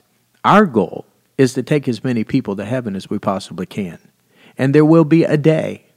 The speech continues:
on the other side of all of this when we're gonna spend our forever in a home called heaven, where every tongue, every tribe, every race, every nation, every human being that has a relationship with God, one day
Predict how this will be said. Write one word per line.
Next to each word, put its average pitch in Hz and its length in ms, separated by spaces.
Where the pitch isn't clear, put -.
on 135 140
the 131 160
other 127 240
side 143 360
of 135 100
all 117 200
of 92 120
this - 440
when 127 140
we're 139 180
gonna 180 220
spend 147 640
our 143 160
forever 135 640
in 131 120
a 131 80
home 143 260
called 123 280
heaven, 110 320
where 131 340
every 156 520
tongue, 156 580
every 147 300
tribe, 143 580
every 139 240
race, 139 340
every 143 200
nation, 135 540
every 156 200
human 175 380
being 139 560
that 127 220
has 143 240
a 143 80
relationship 127 680
with 117 140
God, 117 440
one 147 440
day 160 460